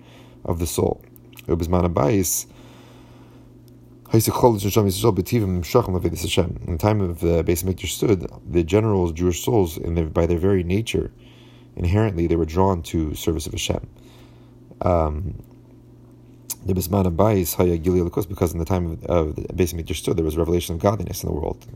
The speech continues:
and especially in the, in the Beis Hamikdash itself. But because in, in the Beis Hamikdash Hashem's presence was revealed,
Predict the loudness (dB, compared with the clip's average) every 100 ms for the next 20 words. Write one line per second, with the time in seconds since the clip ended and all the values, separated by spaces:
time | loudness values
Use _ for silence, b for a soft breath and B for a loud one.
0 | -10 -6 -6 -8 -6 -4 -2 -2 -2 -2
1 | -4 B B B B B B -4 0 0
2 | 0 0 -4 -4 -4 -4 0 -2 -2 -6
3 | -4 2 2 2 -6 -8 -8 -4 0 0
4 | 0 -4 -4 -4 0 0 -2 -2 -2 -2
5 | -6 -6 2 2 2